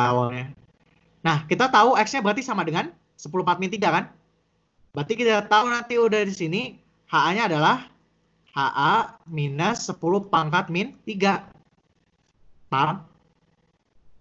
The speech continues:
Di sini sepuluh pangkat min tiga. Jadi di sini kamu tidak mengabaikan. Kalau misalnya tadi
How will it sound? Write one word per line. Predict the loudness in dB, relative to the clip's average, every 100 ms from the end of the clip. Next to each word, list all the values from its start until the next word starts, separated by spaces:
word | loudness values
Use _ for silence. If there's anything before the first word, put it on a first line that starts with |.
| -20 -20 -20 _ _
Di | -8
sini | -4 -6
sepuluh | -4 -4
pangkat | 0 0 0
min | -2 -4 -4
tiga. | -6 -4 -4 -6 -16 _ _ _ _ _ 2
Jadi | 4 4
di |
sini | 0 0
kamu | 0 0
tidak | 0 0 0 2
mengabaikan. | 2 2 0 0 -2
Kalau | -2 0 0
misalnya | 0 0 0 0
tadi | 0 2 2 2 0 -6